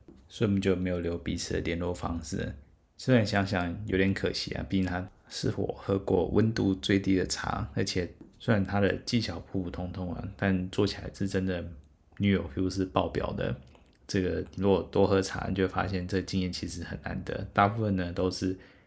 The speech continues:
技巧不错，但是呢做起来就是按表操课。在东南亚这种 Coco Bar 遇到妹子啊，嗯，职业气息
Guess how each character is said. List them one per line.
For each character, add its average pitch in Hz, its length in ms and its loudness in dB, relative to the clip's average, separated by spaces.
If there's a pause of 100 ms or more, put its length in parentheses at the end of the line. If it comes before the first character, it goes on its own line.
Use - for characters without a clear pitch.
(200)
技 117 140 0
巧 85 200 -2
不 92 140 -6
错， 92 300 0
但 98 180 0
是 98 180 -4
呢 87 260 -6 (200)
做 107 140 4
起 95 140 0
来 82 100 -8
就 90 120 -2
是 87 200 -6
按 95 160 0
表 85 160 -2
操 87 240 -2
课。 - 300 -4 (440)
在 113 140 6
东 104 240 -2
南 98 140 2
亚 87 200 -2
这 101 120 -4
种 87 100 -4
Coco 90 300 -4
Bar 85 240 -2
遇 95 80 0
到 87 180 -2
妹 90 240 -4
子 - 160 -8
啊， 76 160 -6 (580)
嗯， 104 400 0 (540)
职 107 220 0
业 120 140 6
气 113 260 0
息 92 360 -4